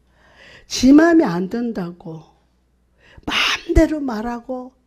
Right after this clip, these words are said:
마음대로, 이건 큰일 납니다. 출애굽기 이십 장 십이 절에 보니까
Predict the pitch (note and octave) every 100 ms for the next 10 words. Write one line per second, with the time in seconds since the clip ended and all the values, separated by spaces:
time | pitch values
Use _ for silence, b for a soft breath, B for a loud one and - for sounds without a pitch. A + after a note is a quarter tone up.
0 | _ _ _ _ - - - - - -
1 | E4 C4+ E3 B B F#3+ F#3 - - -
2 | - - - - G3 F#3 F3 E3 - _
3 | _ _ _ _ _ _ _ _ _ _
4 | _ _ _ _ _ _ _ _ _ B
5 | B - B3+ B3+ C4 C4 D4 A#3+ A3 A3
6 | - A3+ G#3+ G#3+ - D4+ C4+ A#3+ G#3 F#3+
7 | F#3 - C4